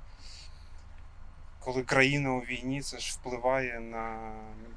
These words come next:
на всіх. І на економіку такого міста, як Одеса, в тому числі, і навіть в чотирнадцятому році, коли змінилися ці туристичні потоки. Я радію, що росіян стало менше, а в якийсь момент зовсім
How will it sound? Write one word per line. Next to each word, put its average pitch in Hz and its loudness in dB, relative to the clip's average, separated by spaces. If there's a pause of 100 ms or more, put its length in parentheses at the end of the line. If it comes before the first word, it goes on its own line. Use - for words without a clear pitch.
(260)
на 117 -8
всіх. - -4 (420)
І 117 -10
на 107 -8
економіку 127 -2
такого 113 -12
міста, 117 -12
як 110 -12
Одеса, 117 -8
в - -18
тому 117 -8
числі, 135 -6
і 120 -6
навіть 113 -4
в - -10
чотирнадцятому 110 -10
році, 120 -6 (680)
коли 107 -8 (340)
змінилися 123 -4 (340)
ці 113 -8
туристичні 120 -8
потоки. 113 0 (640)
Я 147 12
радію, 135 10
що 123 0
росіян 120 2 (260)
стало 117 2
менше, 127 4 (220)
а 113 -14
в - -6
якийсь 123 0
момент 123 -2
зовсім 120 0